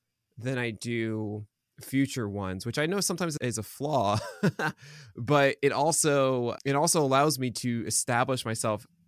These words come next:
much better moving forward, especially in a head-to-head league where I don't need to necessarily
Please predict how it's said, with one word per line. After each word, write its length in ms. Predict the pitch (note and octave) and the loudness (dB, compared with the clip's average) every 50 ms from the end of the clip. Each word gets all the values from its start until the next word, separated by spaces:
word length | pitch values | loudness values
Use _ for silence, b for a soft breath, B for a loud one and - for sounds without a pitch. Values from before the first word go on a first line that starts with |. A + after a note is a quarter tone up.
| _ _ - | _ _ -4
much 340 | B2 B2 C3+ C#3+ - - A#2 | 0 2 2 2 0 -2 -2
better 320 | A2+ A#2+ A#2+ A#2 A#2 A2 | 0 0 2 2 0 -2
moving 300 | G#2 G#2+ G#2+ G2+ G#2 F#2+ | -2 -2 -4 -4 -6 -8
forward, 260 | - - B2 A2+ G2+ | -6 -4 -4 -4 -4
especially 380 | G2+ - - C#3+ - D3+ C#3 C3 | -4 -6 -6 -6 -6 -4 -4 -4
in 60 | A#2 | -2
a 20 | |
head-to-head 480 | A#2+ B2+ A#2 - - G#2+ B2 B2+ C#3+ B2+ | -2 -4 -4 -4 -4 -4 -4 -2 -4 -2
league 200 | A#2 A2 G#2 - | -4 -6 -6 -4
where 100 | G#2+ G#2 | -4 -6
I 40 | G#2 | -4
don't 200 | B2 D3 - A#2 | -4 -6 -6 -6
need 120 | A#2+ A2 - | -8 -8 -8
to 80 | G#2 | -10
necessarily 720 | G#2 G#2+ - - G#2+ - G#2+ G#2 G#2 G2+ G2 G2 G2 F#2 | -10 -8 -8 -6 -6 -4 -4 -4 -4 -4 -4 -6 -6 -8